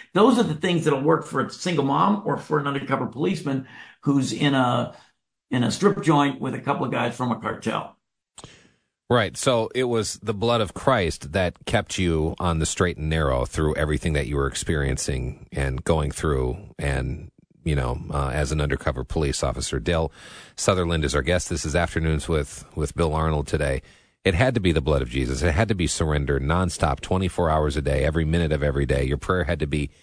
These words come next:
Speaker 2: "Help me, Jesus," through everything, whispered on your mind, on your heart, because of all of the, the temptations, I'm sure, and all of the ways that you could have gone sideways.
Speaker 1: Boy, isn't that true? But, but it's, yeah, it's a mercy of God, isn't it?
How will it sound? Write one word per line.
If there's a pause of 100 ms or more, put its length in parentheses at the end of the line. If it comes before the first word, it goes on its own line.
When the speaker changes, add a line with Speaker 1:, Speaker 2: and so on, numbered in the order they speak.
(360)
Speaker 2:
"Help
me,
Jesus,"
through
everything,
whispered
on
your
mind,
on
your
heart, (400)
because
of
all
of
the,
the
temptations,
I'm
sure, (400)
and
all
of
the
ways
that
you
could
have
gone
sideways. (2000)
Speaker 1:
Boy,
isn't
that
true?
But,
but
it's,
yeah,
it's
a
mercy
of
God,
isn't
it?